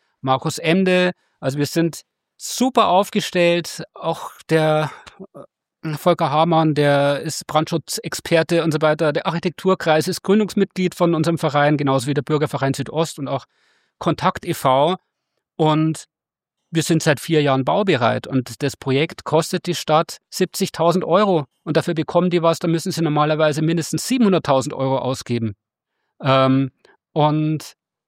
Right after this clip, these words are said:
das geht seit vier Jahren nicht, weil die Stadtverwaltung gelähmt ist. Wir hören seit vier Jahren, „Ja, jetzt haben wir einen Weg gefunden, jetzt geht's dann, äh,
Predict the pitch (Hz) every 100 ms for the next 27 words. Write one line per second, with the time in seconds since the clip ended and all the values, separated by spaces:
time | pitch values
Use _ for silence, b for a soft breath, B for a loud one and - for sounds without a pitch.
0 | _ _ _ - 156 - 233 233 - 156
1 | 131 117 110 107 - - _ _ _ _
2 | - 123 127 156 - 151 175 147 156 160
3 | 170 143 139 175 190 - 117 - - _
4 | _ _ _ _ - 202 139 147 165 180
5 | 156 - 175 165 151 165 170 _ - 156
6 | 180 185 190 180 160 135 123 139 - -
7 | - 160 139 147 - - 160 - 156 139
8 | 135 135 127 123 123 120 120